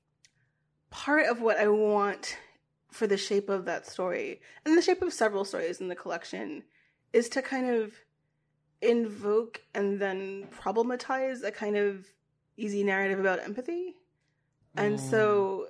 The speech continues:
Speaker 1: that character had to be not necessarily sympathetic, but first of all, she had to feel alive, right? She had to feel like a real person.
Speaker 2: Right.
Speaker 1: So it wasn't just that she was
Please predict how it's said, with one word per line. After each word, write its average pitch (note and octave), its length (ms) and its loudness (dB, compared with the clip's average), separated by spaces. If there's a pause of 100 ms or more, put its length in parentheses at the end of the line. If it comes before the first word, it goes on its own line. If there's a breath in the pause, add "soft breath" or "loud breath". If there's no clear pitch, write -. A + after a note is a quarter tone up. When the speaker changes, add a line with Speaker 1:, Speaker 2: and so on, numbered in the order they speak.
(160)
Speaker 1:
that G#3+ 440 -2
character B3+ 500 -4
had G#3 280 -2
to G#3 160 -4
be G3 500 -8 (2250)
not D4 260 4
necessarily B3+ 680 4
sympathetic, G#3+ 680 -2
but A#3 100 0
first F4+ 140 4
of - 40 6
all, G4+ 60 8
she A#3 100 4
had G#3 60 8
to G3 80 4
feel E3+ 180 2
alive, G#2+ 300 -4
right? - 160 -6
She G#3 80 -6
had G3+ 120 -2
to F#3+ 60 -6
feel F3+ 120 -4
like F3+ 140 0
a F#3+ 60 -2
real F3+ 180 -2
person. C#3+ 380 -6
Speaker 2:
Right. - 80 -10
Speaker 1:
So F3+ 140 -4
it - 100 -4
wasn't F3 280 -8
just E3+ 160 -8
that - 140 -8
she E3 160 -8
was F3 340 -12